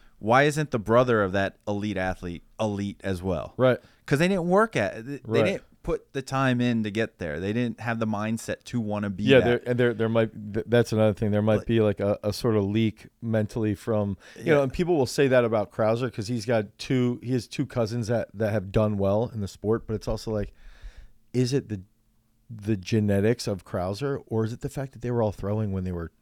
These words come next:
Speaker 2: ten?
Speaker 1: Yeah.
Speaker 2: You know, it's, it's
Speaker 1: And
Speaker 2: more likely that.
Speaker 1: the guy works his tail off.
Speaker 2: Yeah,
Speaker 1: <laughs> Like,
Speaker 2: yeah, that's it.
Speaker 1: all right, he, I
Speaker 2: I
Speaker 1: bet just 'cause he's there, I bet he works harder than probably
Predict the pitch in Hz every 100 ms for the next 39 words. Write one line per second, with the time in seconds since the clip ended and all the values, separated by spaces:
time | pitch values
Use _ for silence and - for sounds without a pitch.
0 | - - 113 104 82 - _ _ _ _
1 | 95 101 101 - - - - 123 160 120
2 | 151 - 92 - 123 123 107 117 120 -
3 | 104 - 120 117 87 76 - 175 196 90
4 | - 120 151 113 139 - 208 - - 127
5 | 123 117 _ - 135 147 120 151 147 143
6 | - _ _ _ _ _ _ 127 170 185
7 | 226 190 185 147 151 135 110 - 120 127
8 | 135 - _ - - 151 175 151 147 127
9 | - 127 123 120 113 - - 110 - 110
10 | 101